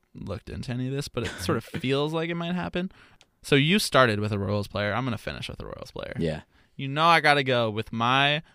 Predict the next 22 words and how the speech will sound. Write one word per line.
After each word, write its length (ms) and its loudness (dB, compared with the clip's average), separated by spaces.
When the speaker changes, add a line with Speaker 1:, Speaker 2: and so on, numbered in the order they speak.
Speaker 1:
boy, 480 0
my 220 2
mortal 500 4
enemy. 420 2
Speaker 2:
One 140 6
and 80 6
only. 480 6
Speaker 1:
That 240 4
man. 460 4
Speaker 2:
Yes, 460 4
do 120 10
Speaker 1:
Eric 220 8
Speaker 2:
it. 40 -14
Speaker 1:
Hosmer. 600 2
<laughs> 560 2
So 240 4
he's 200 4
definitely 340 4
my 160 2
most 220 2
hated 240 0
player 340 -2